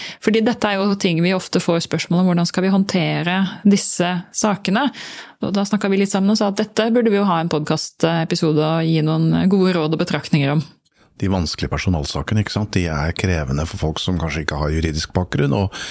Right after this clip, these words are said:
Speaker 2: vi kommer jo inn i mange sånne saker for å kunne bistå med både å forberede og løse de sakene så, så skal vi si,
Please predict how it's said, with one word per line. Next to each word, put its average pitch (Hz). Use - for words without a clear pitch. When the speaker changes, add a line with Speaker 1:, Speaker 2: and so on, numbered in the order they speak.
Speaker 2:
vi 92
kommer 85
jo -
inn 80
i 80
mange 76
sånne 82
saker 80
for 80
å 78
kunne 82
bistå 76
med 78
både 76
å 78
forberede 80
og 87
løse 87
de 80
sakene 82
så, -
så 87
skal 87
vi -
si, 87